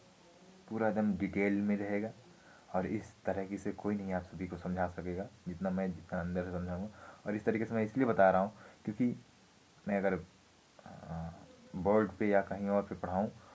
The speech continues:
तो वहाँ पे आप लिख नहीं पाएंगे, आप नोट नहीं बना पाएंगे सही तरीके से। तो मैं इसलिए, मैं इसलिए इसमें बता रहा हूँ जिससे आप नोट भी बना सके वीडियो को रोक रोक के, ठीक है। तो ये जो syllabus है हिंदी साहित्य का, हिंदी का जो syllabus है,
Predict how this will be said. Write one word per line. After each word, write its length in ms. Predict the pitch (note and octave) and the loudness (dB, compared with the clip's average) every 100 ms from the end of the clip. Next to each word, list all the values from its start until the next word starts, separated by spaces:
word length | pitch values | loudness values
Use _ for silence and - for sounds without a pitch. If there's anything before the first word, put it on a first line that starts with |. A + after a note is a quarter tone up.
| - - | -18 -8
तो 80 | G2 | -4
वहाँ 220 | F#2+ A2 | -2 2
पे 100 | A2+ | 6
आप 200 | G#2 G2 | 6 4
लिख 260 | G2+ A#2+ | -2 0
नहीं 100 | A2 | -2
पाएंगे, 320 | G2+ F#2 F2+ F2+ | 0 2 2 0
आप 140 | F2 | 0
नोट 220 | G2 A#2 G#2+ | 0 0 0
नहीं 100 | G2 | 0
बना 140 | F#2 | 0
पाएंगे 300 | F2 F2+ F2+ | 2 0 0
सही 160 | F#2 F2+ | -4 -4
तरीके 300 | F#2 F#2 G2 | -4 -4 -4
से। 120 | A2+ A2 - - | -4 -8 -12 -8
तो 80 | G#2 | -2
मैं 120 | G#2+ | 0
इसलिए, 260 | A#2 G#2 F2+ | 0 0 0
मैं 160 | F#2+ G2+ | 0 -2
इसलिए 220 | G#2 G2+ | 0 -4
इसमें 240 | F#2 F#2 F2 | -4 -4 -4
बता 220 | E2+ F2 | -2 -2
रहा 100 | F2 | -2
हूँ 80 | F#2+ | -6
जिससे 240 | F#2 G#2+ | -6 2
आप 200 | G2 F#2+ F#2+ | 2 4 0
नोट 280 | F#2 G#2 | 0 0
भी 100 | G#2 | 0
बना 200 | F#2+ F#2 | 2 2
सके 200 | F2 F2+ | 0 -2
वीडियो 300 | F#2 F2+ F#2 F#2+ | -2 0 -2 -2
को 100 | F2 | -2
रोक 220 | F#2 F#2 | -2 -4
रोक 200 | F#2+ - | -6 -6
के, 120 | C3+ D#3 - - - | -8 -10 -16 -20 -8
ठीक 100 | D#3+ D3+ | -6 -6
है। 360 | - - - - | -10 -18 -12 -4
तो 60 | |
ये 280 | A2 G#2 A#2 | 2 4 4
जो 120 | F#2 G2+ | 2 -2
syllabus 420 | - G#2 C3 C3 | 0 4 4 4
है 80 | G2+ | 0
हिंदी 200 | G2+ G2+ | 0 -2
साहित्य 360 | F#2+ F#2 F2+ F#2 | 0 -2 -2 -2
का, 120 | G2 - - - A2 | -2 -6 -20 -8 0
हिंदी 180 | A2+ | 4
का 100 | A#2 | 4
जो 60 | A2 | 4
syllabus 400 | G#2+ G#2 B2 A#2+ | 2 6 6 4
है, 100 | A#2+ | 0